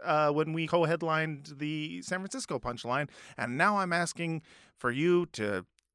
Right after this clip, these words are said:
do it again. That's right. If you are in the Sacramento area or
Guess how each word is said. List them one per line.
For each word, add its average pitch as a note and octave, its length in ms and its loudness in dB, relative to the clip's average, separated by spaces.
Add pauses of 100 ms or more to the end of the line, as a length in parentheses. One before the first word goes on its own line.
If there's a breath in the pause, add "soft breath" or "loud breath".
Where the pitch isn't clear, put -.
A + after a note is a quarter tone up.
(120)
do G#3+ 220 6
it G3+ 80 6
again. B2+ 600 0
That's C3+ 300 0
right. C3+ 220 6
If G2+ 100 -6
you D3 140 0
are F3 100 6
in D#3 80 0
the A#2+ 120 -2
Sacramento D#3+ 840 0
area D#3 500 4
or A2+ 400 2